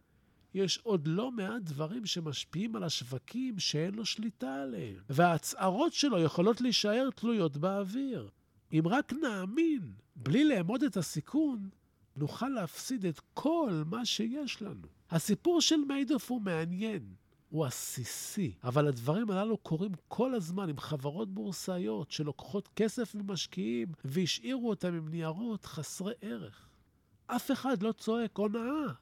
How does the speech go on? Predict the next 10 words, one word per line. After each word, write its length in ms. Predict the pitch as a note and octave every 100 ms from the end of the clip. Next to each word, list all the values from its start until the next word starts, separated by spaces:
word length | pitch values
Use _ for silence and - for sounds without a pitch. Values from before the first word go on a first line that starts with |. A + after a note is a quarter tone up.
| -
כי 100 | F#3
חוקי 340 | - D3 -
המשחק 580 | B3 G3+ E3+ - F#3+ F3+
מוכרים 480 | G3+ G3 G3+ G3 B3+ A3+
וחוקיים. 640 | - A#3 - A#3+ C4+ A#3+ C3+ _
חברה 360 | - F#3 G3+ C#4+
מציעה 420 | D4+ - B3+ C#4
מניות 540 | C#4 A#3 G#3+ A3 D4+ G#3
ומשקיעים 680 | A3 G3 - G#3 C#4+ D#4+ C4+ _ - - -
קונים. 460 | C4+ E4+ E4+ B3